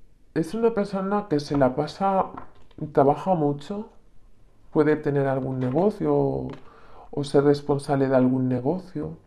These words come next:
y no puede estar todo el tiempo pendiente del amor.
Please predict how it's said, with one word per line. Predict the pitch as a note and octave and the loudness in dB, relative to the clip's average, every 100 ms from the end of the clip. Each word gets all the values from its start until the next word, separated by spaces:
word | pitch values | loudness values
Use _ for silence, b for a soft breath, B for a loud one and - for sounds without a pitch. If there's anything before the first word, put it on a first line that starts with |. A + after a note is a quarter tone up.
| - - b b b b b b | -20 -20 b b b b b b
y | - | -4
no | D3+ D#3+ D#3+ | 0 2 2
puede | G#3+ G#3+ G#3 G3 - | 4 6 6 2 -2
estar | E3 - - F3+ F3+ F3+ - | -4 -4 4 6 6 4 0
todo | E3+ F3 | 4 4
el | F3+ F#3 | 2 0
tiempo | E3 E3 E3 F#3 F#3 | -2 0 0 -2 2
pendiente | D#3 C#3 C#3+ C#3+ C#3+ E3 | 0 2 2 2 2 2
del | D3+ B2+ | 4 4
amor. | B2 B2 B2 A#2 | 2 -2 -4 -4